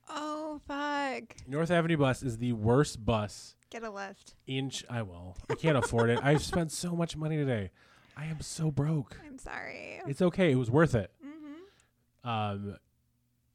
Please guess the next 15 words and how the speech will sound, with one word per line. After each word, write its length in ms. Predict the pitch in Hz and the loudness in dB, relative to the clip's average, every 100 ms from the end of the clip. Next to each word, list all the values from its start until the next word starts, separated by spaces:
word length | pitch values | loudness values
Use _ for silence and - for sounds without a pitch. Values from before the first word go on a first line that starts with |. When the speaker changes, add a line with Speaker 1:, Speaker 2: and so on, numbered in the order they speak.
| _ | _
Speaker 2:
if 100 | - - | -20 -6
you 40 | |
take 220 | - 165 | -2 2
a 40 | 160 | 4
week 180 | 151 | 4
off 240 | 127 120 135 | 6 4 2
and 80 | 117 | 0
go 80 | |
to 60 | 107 | -2
Fargo, 640 | - 190 180 120 107 110 - - - - - - - - - - - | 0 2 4 4 4 0 -6 -20 -20 -20 -18 -20 -20 -20 -20 -20 -12
you 140 | 120 143 | 2 4
don't 180 | 190 | 6
realize 640 | 156 220 139 107 104 107 - | 8 8 8 6 2 -2 -6
you 120 | 120 | -2
didn't 300 | 123 135 107 | 0 -2 -6